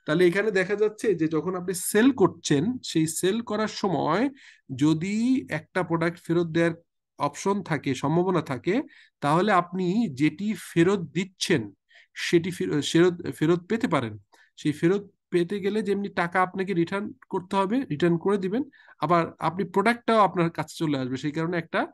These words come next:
আহ, একটা, একটা অ্যাসেটও ক্রিয়েট করতে হবে, একটা কন্ট্রা অ্যাসেট ক্রিয়েট করতে হবে লায়াবিলিটির against-এ। কিরকম? আমি একটা এক্সাম্পল দিই।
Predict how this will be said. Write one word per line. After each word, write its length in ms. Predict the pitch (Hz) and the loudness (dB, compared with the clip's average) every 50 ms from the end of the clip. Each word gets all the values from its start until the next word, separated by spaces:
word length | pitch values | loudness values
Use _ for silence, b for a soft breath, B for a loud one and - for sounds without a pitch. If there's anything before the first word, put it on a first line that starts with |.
| b b b b b _ _ - | b b b b b _ _ -8
আহ, 360 | 139 131 131 131 127 123 - - | -6 -4 -2 -2 -4 -4 -6 -8
একটা, 320 | - 139 - - 160 175 190 185 _ _ _ - | -8 -10 -6 -2 -2 -2 -2 -4 _ _ _ -10
একটা 240 | - 143 123 - 151 | -10 -8 -6 -6 -4
অ্যাসেটও 360 | 143 143 - - 175 165 165 | -4 -4 0 0 0 0 0
ক্রিয়েট 300 | 160 - 147 135 131 - | -2 0 -2 -2 -2 -2
করতে 300 | - 127 120 - - 127 | -8 -10 -10 -8 -6 -6
হবে, 220 | 120 113 113 117 | -6 -6 -6 -8
একটা 300 | 117 - - 175 196 277 - b b b b b _ - | -10 -8 -4 -2 -2 -2 -2 b b b b b _ 0
কন্ট্রা 340 | 156 160 170 165 - 180 | 2 4 4 4 2 2
অ্যাসেট 280 | 165 147 - - 143 - | 0 0 0 -2 -4 -4
ক্রিয়েট 260 | - 151 139 127 - | -2 -4 -4 -4 -2
করতে 300 | - 139 135 - - 165 | -4 -6 -6 -4 -4 -4
হবে 120 | 170 226 240 | -2 -2 2
লায়াবিলিটির 580 | 185 151 139 135 135 135 123 - 127 123 120 | 2 2 2 2 0 0 -2 -2 -4 -4 -4
against-এ। 320 | 113 113 110 - - - 123 _ _ _ _ _ _ _ _ _ _ _ _ _ _ _ _ _ _ _ - | -4 -6 -8 -10 -12 -12 -16 _ _ _ _ _ _ _ _ _ _ _ _ _ _ _ _ _ _ _ -2
কিরকম? 480 | 180 196 208 202 208 226 262 302 - | 0 0 0 2 2 0 0 0 -2
আমি 180 | 139 147 165 165 | -2 0 2 2
একটা 180 | 160 165 170 | 2 0 -2
এক্সাম্পল 440 | 151 135 135 156 165 160 165 170 151 | -4 -2 -2 -4 -4 -2 -2 -4 -4
দিই। 320 | 135 131 139 208 285 - | -2 -2 -2 -2 -2 -4